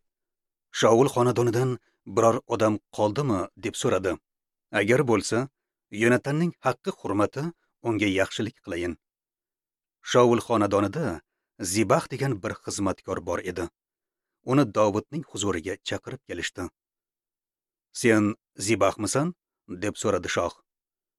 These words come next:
"Ha, janobi oliylari, menman", dedi Zibax. "Shaul xonadonidan birorta odam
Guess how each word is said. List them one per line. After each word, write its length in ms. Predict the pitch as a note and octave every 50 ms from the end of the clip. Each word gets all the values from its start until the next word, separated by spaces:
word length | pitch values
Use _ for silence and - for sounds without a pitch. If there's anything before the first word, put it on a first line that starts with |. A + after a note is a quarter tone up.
| _ _ _ _ _ _ _
"Ha, 100 | - C3 D#3+ B2+ F#2+ G2
janobi 380 | G2 G#2 F#2+ G2+ G#2 F#2+ F#2+ G2+
oliylari, 520 | G2+ G2 G2 F#2+ F#2+ F#2+ F#2+ F2+ F#2 F2+ - _ _ _ _ _ _ -
menman", 500 | F2 F#2 A2 C3 C#3 A#2 G2 F#2 F2 D2+ - _ _ _ _ _ _ _ -
dedi 300 | G2 G2 G2 F#2+ G2+ F2+ F#2 - _ _
Zibax. 400 | A2 F2 F2+ G2 F2 F#2+ F2 - - _ _ _ _ _ _ _ _ _ _ _ _ _ _ _ _ _ _ _ _ _ _ -
"Shaul 360 | - - A#2+ A#2+ A#2+ D3 -
xonadonidan 680 | - - C3 B2+ B2 A#2 A#2 A#2 A2+ A2 G#2+ B2+ C#3 C3+ C3+ - _ _ _ _ _ -
birorta 440 | G#2+ F#2 G2+ A2 A2 G#2 - - E3
odam 300 | - - A2+ G#2 A#2+ C3+